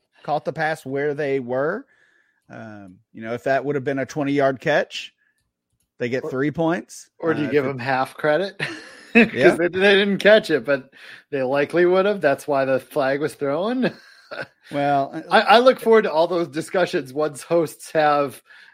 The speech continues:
Speaker 2: uh, D P I, like, involved in D P I and D P I yards, <laughs>
Speaker 1: Right.
Speaker 2: like, attached to a, a player. <laughs> I look forward to those discussions 'cause, you know,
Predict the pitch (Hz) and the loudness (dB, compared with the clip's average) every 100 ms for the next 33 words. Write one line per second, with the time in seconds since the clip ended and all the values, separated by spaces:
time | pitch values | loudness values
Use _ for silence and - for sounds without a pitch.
0 | _ _ 143 131 123 - 135 185 170 175 | _ _ -4 -4 -4 -6 -4 -4 0 2
1 | 147 151 160 190 - _ _ _ _ _ | 4 6 4 2 -4 _ _ _ _ _
2 | 151 151 - - 160 147 156 147 151 139 | -2 -2 -4 -10 -2 2 4 2 -4 -4
3 | 147 147 147 143 143 165 - 143 139 139 | -6 -4 -2 2 2 0 -2 -6 -6 -8
4 | 151 156 147 131 127 120 127 160 143 - | -6 -2 0 0 -2 -2 -2 -4 -8 -18
5 | _ _ - - _ - _ 202 180 226 | _ _ -20 -20 _ -20 _ -14 -8 -10
6 | 220 - - 135 147 143 - _ 151 143 | -10 -16 -12 -2 -2 -2 -8 _ -10 -4
7 | 156 143 143 - 156 147 151 139 127 135 | -2 -2 -4 -6 -2 -2 -4 -6 -8 -6
8 | 139 131 - 143 139 170 226 - _ _ | -8 -10 -6 -4 -2 -2 -4 -10 _ _
9 | - 185 180 185 151 _ - 175 - 185 | -12 -12 -10 -12 -14 _ -16 -8 0 0
10 | 180 - 175 151 139 143 120 123 120 139 | 0 -4 0 0 -2 -6 -6 -6 -8 -12
11 | - 127 107 104 - - - _ _ - | -8 -8 -8 -12 -16 -20 -20 _ _ -4
12 | 143 117 151 165 156 156 139 123 123 | -2 -2 -6 -2 2 2 2 0 -6